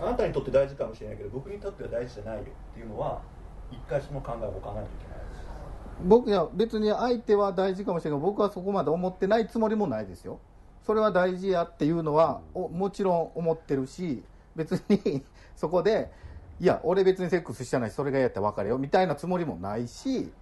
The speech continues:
Speaker 2: ただ、それだけじゃないじゃないっていうとこは、
Speaker 1: うん。いや、そんな話もしてないのって、絶対。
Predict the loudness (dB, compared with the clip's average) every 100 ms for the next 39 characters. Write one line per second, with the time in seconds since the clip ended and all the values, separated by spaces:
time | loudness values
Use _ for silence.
0 | -20 -20 -20 -20 -20 -20 -4 -2 0 0
1 | 0 -4 -20 -20 -20 -20 -20 -20 -20 -20
2 | -16 -14 2 4 6 4 2 0 2 4
3 | 4 2 -2 -4 -6 -4 -4 -4 -4 -2
4 | -2 -2 -10 -20 -20 -20 -20 -20 -20 -20
5 | -20 -18 -16 -16 -16 -16 -16 -16 -18 -20
6 | -18 -16 -16 -18 -20 -20 -20 -20 -20 -20
7 | -20 -20 -16 -16